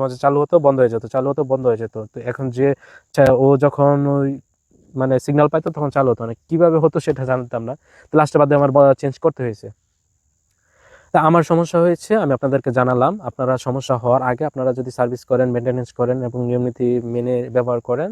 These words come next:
তাহলে আপনারা সমস্যায় পড়তে হবে না। তো সেটাই, সমস্যা সমাধান সবসময় টাকা দিয়ে হয় না,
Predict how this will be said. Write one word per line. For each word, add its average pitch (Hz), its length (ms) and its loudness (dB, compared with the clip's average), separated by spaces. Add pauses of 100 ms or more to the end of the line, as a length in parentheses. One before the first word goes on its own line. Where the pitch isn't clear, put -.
(140)
তাহলে 127 220 -4
আপনারা 123 280 0
সমস্যায় 123 300 -4
পড়তে - 260 0
হবে 113 200 0
না। 104 40 -16 (1080)
তো - 20 0 (100)
সেটাই, 139 280 2
সমস্যা 143 260 -2 (140)
সমাধান 139 340 -2
সবসময় 131 280 -6
টাকা 123 180 -2
দিয়ে 139 160 -2
হয় 120 180 0
না, 147 40 -6